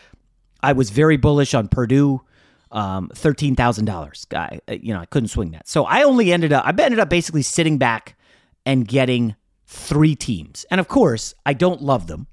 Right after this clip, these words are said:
I think there's a small chance any of them could do any damage. And there's a decent chance I go oh and three, and I'm out a significant chunk of money.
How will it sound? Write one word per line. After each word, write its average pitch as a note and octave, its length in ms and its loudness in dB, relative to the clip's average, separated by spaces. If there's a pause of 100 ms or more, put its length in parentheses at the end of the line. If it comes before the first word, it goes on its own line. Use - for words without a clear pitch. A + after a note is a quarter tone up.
(280)
I D#3+ 80 -2
think D#3+ 200 -2
there's C#3 160 2
a C3 40 0
small D#3 540 0
chance D3+ 460 -2 (100)
any C3+ 220 -2
of B2+ 80 -4
them C#3 100 -2
could B2 140 -6
do C3 140 -2
any B2+ 120 -4
damage. A#2 460 -6 (580)
And C3 300 -2
there's D3 160 2
a C#3+ 40 -2
decent D3+ 540 -2
chance C#3+ 240 -2
I C3 80 0
go A#2+ 200 -2
oh A#2+ 100 0
and G#2+ 120 -6
three, F#2+ 300 -8 (420)
and B2+ 160 -4
I'm G#2 440 -8 (1080)
out A#2 220 -4
a G2+ 200 -6 (380)
significant A2 460 -8
chunk G#2+ 220 -4
of G2+ 60 -8
money. F#3+ 240 -2